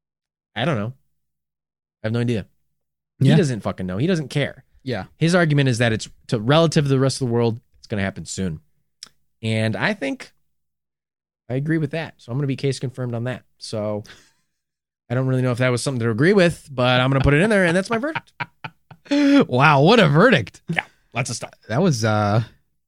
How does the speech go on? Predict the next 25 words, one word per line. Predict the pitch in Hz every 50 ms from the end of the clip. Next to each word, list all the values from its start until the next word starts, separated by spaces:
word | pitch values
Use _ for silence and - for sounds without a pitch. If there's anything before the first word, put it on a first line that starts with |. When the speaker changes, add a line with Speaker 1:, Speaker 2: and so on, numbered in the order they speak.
| _ _ _ _ _ _ _ _ _ _ -
Speaker 2:
that | 107 135
was | 170 151
a | 139
Campbell's | - - 165 165 160 151 147 -
Chunky | - - 180 160 165 135 113
Soup | - - 147 131 -
can | - - 113 98 95 98 131
of | 160 147
a | 156
Speaker 1:
Oh. | - - -
Speaker 2:
verdict | 104 104 98 92 - -
right | 95 95 -
there. | - 107 98 90 - _ _ _ _ _
Speaker 1:
Oh, | 98 95
yeah. | 92 - - -
Speaker 2:
Uh, | - 101 101 101 104 101 101 104 104 104 101 101 104 107
another | 127 165 165 143
Speaker 1:
Hefty. | - -
Speaker 2:
sponsor | 143 123 - 135
of | 120 120
this | 123 -
podcast, | - 139 135 - 135 123 -
Campbell's | - 139 113 113 -
Chunky | - 131 - - 101
Soup. | - - 113 107 -